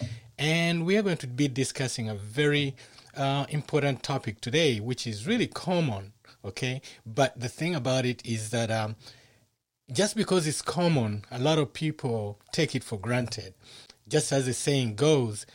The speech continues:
"Familiarity breeds contentment." You know, a lot of times people are content with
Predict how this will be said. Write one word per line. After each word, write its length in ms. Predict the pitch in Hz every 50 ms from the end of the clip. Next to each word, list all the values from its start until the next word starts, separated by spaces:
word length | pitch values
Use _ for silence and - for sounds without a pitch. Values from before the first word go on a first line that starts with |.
| - _ _
"Familiarity 1400 | - - 131 113 110 113 123 139 147 147 147 147 143 151 156 160 156 156 151 151 - - 160 160 160 165 170 - - _ _ -
breeds 280 | - 127 123 123 117
contentment." 800 | - - 143 135 131 - - 175 160 - 120 110 90 87 - - - _ _ _ _ - - - - -
You 100 | - 135
know, 100 | 127 123
a 20 | 117
lot 160 | 123 135 131
of 120 | 131 120
times 320 | - - 151 160 160 151 131
people 260 | - - - - 135
are 80 | 117 110
content 720 | - 120 110 107 101 - - - 185 175 147 123 113 -
with 420 | 117 117 120 117 113 110 110 104